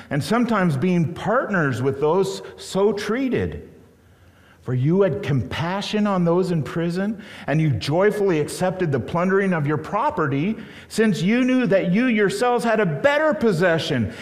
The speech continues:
and an abiding one, one that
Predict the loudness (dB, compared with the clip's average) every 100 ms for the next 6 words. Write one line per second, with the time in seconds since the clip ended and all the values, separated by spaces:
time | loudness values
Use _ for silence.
0 | -8 -2 2 2 2 -2 -4 -2 0 0
1 | 2 2 2 2 0 -2 -4 -10 -20 -20
2 | -20 -20 -20 _ -20 _ _ _ _ _
3 | -6 -2 0 -2 -6